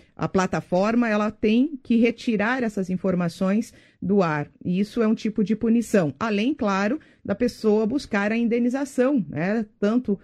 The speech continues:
no aspecto, especialmente indenização moral, porque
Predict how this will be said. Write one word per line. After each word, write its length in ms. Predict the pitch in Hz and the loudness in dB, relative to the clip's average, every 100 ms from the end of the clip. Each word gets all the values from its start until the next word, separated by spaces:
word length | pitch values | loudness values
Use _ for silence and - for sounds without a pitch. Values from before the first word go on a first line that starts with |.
| - - | -10 -6
no 120 | 180 | -2
aspecto, 500 | 175 - 185 175 - | -2 0 -2 -2 -4
especialmente 800 | 202 - 240 254 202 185 214 - | -6 0 0 2 -2 0 0 0
indenização 960 | 202 - 160 190 190 185 170 175 - 170 | -4 -4 -4 0 2 2 0 -2 -2 -2
moral, 440 | 185 175 170 233 - _ _ - | 2 2 2 -2 -8 _ _ -6
porque 640 | 226 214 - - 180 143 | 0 0 -2 0 2 0